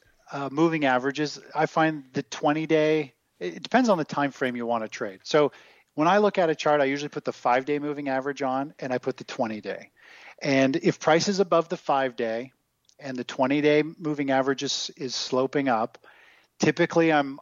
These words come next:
I'm looking to buy stuff when intraday, when it hits the five-day moving average. A lot of times when you're in a strong trend, price always stays above that five-day moving average. So those are short-term buying points. If price gets below the five-day and, and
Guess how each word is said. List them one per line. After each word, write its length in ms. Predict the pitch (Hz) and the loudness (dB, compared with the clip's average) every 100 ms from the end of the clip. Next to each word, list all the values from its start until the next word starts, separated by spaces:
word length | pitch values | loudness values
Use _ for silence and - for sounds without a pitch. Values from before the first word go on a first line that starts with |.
| - | -16
I'm 80 | 135 | -6
looking 320 | 139 - 147 | -6 -4 -10
to 100 | 131 | -8
buy 340 | - 123 135 | 0 2 2
stuff 360 | 135 156 147 - | 0 0 -2 -2
when 360 | 139 131 123 - 190 | -6 -6 -8 -12 -8
intraday, 560 | 156 - 160 156 151 | -6 -4 0 2 4
when 100 | 139 | 0
it 120 | 123 | -2
hits 260 | 117 139 - | -4 -6 -4
the 100 | 131 | -6
five-day 440 | - 127 131 135 | -2 0 2 2
moving 320 | 131 131 123 123 | 2 0 0 0
average. 280 | 131 143 | 2 2
A 60 | 131 | 2
lot 180 | 127 151 | 4 2
of 60 | |
times 240 | - 147 139 | 2 -2 -2
when 100 | 135 | -6
you're 160 | 123 | -6
in 120 | 127 117 | -8 -6
a 40 | |
strong 440 | - - 139 147 | -8 -4 -2 -2
trend, 360 | 143 147 131 127 | -4 -4 -4 -6
price 300 | - 135 - - | -4 -4 -4 -12
always 320 | 160 170 160 | -10 -8 -6
stays 320 | - 147 143 | -2 -2 -2
above 260 | 131 131 131 | 0 0 2
that 180 | 123 | -4
five-day 480 | - 135 131 123 135 | -6 -6 -4 0 0
moving 320 | 131 131 127 | 0 -4 -4
average. 380 | 123 123 113 - | -2 -4 -4 -6
So 160 | - 127 - _ - | -4 -4 -8 _ -6
those 220 | - 160 175 | 0 2 2
are 60 | |
short-term 640 | - 165 156 165 156 143 117 | 2 0 0 -2 -2 -4 -4
buying 320 | 123 135 160 151 | 0 0 0 -2
points. 480 | 170 170 180 - _ _ _ - - | -4 -4 -6 -12 _ _ _ -20 -4
If 160 | 156 143 | -2 0
price 240 | - 175 | 2 0
gets 180 | 185 165 | 2 -2
below 520 | 131 131 127 135 156 | 0 0 4 4 2
the 80 | 165 | 0
five-day 720 | - 160 160 156 160 151 156 151 | -4 -2 -2 0 0 2 0 -2
and, 120 | 131 | -6
and 340 | 156 127 123 | -8 -10 -12